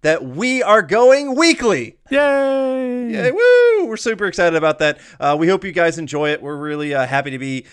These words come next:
Speaker 1: giving you guys trivia and just do trivia in general. And now that we're doing weekly, it's gonna be a, a lot more fun. Um, and then we have one other special announcement.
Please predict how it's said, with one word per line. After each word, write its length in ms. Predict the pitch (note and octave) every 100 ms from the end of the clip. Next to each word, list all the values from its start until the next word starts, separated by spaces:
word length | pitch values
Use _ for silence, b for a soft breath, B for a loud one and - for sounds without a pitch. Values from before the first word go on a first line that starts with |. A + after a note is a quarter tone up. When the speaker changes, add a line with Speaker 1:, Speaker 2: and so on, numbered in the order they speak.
| b b -
Speaker 1:
giving 240 | C3+ C3+
you 100 | C3
guys 260 | C3 B2+ B2+
trivia 440 | G3 G3+ G#3 G3+
and 140 | D3 B2+
just 160 | -
do 100 | C#3
trivia 400 | B2 C#3 B2+ B2+
in 140 | B2 A#2
general. 340 | C3+ F3 G3+
And 100 | A#2+
now 160 | C3 B2+
that 120 | B2
we're 100 | C3
doing 200 | C3+ B2+
weekly, 260 | D#3 B3
it's 120 | F#3 -
gonna 180 | D#3
be 120 | D3 D3+
a, 180 | D3
a 60 | B2
lot 280 | B2 D#3 F3
more 180 | F3+ F#3+
fun. 420 | - B3 F3+ A2 B B B B
Um, 260 | B2 C#3 D3 C#3
and 200 | E3+ E3+
then 240 | G3 F#3+ E3
we 160 | F3+
have 220 | F3 F3
one 440 | D3+ B2+ C3 G#3 A3 -
other 320 | G3 A3+ F3+
special 560 | - - C#3+ C3 C#3 B2
announcement. 720 | B2+ C3 C#3 D3+ A#2 B2 G#2+